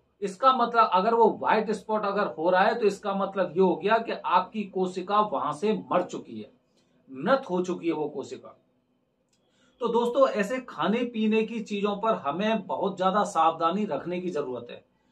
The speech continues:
हम लोग क्या करते हैं, शादी में गए, शादी में एक चीज यहाँ से उठाई, रसगुल्ला उठा लिया, वहां पे जाके मैंने चाउमीन खा ली, वहां पे जाके मैंने रायता पी लिया, और जब पूरी चीज खत्म हुई तो उसके बाद मैंने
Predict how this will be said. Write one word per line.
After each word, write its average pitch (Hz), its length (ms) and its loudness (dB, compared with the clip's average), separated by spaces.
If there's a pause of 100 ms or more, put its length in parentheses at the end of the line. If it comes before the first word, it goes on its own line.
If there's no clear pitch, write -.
(220)
हम 180 140 -2
लोग 269 180 2
क्या 240 140 4
करते 170 320 0
हैं, 113 180 -14 (360)
शादी 208 380 4
में 233 180 2
गए, 226 200 6
शादी 185 380 4
में 214 140 2
एक 208 320 0
चीज 175 280 -6
यहाँ 139 140 0
से 208 120 0
उठाई, 196 260 2
रसगुल्ला 190 440 2
उठा 185 200 2
लिया, 190 420 2 (260)
वहां 156 160 0
पे 202 140 -2
जाके 190 240 2
मैंने 185 220 0
चाउमीन 185 480 2
खा 185 140 4
ली, 202 280 0 (240)
वहां 147 160 0
पे 196 140 -2
जाके 185 260 0
मैंने 180 240 -2
रायता 165 320 2
पी 202 180 -2
लिया, 208 360 2 (180)
और 185 100 -4
जब 190 220 -2
पूरी 202 280 -2
चीज 208 260 -6
खत्म 165 200 -4
हुई 208 180 0
तो 202 120 0
उसके 185 200 -4
बाद 165 240 -2
मैंने 151 180 -12